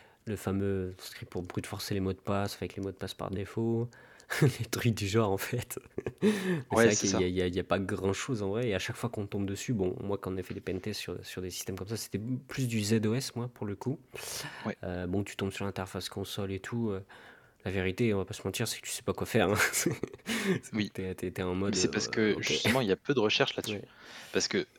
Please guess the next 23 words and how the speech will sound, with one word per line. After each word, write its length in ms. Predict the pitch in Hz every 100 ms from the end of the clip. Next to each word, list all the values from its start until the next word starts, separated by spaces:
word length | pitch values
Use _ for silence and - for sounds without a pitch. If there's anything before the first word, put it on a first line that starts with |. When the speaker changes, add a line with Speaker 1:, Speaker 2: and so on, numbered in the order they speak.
| -
Speaker 2:
ce 180 | - -
dont 140 | 117 117
je 100 | 110
disais, 440 | 104 101 107 101
enfin, 280 | 104 95 92
ce, 180 | - 85
ce... 160 | - 104 _ _ _ - -
Waouh, 220 | 101 85 - - - - - _ _ _ -
j'ai 200 | 98 92
eu 20 |
du 100 | 95
mal 120 | 92
avec 120 | 85
cette 120 | -
phrase. 200 | - 113 - - - - -
Ce 160 | - 110
que 240 | - 131
je 140 | 113 107
disais 320 | 101 98 104
à 80 | 98
un 100 | 90
pote, 220 | 117 117
justement, 360 | 104 - 101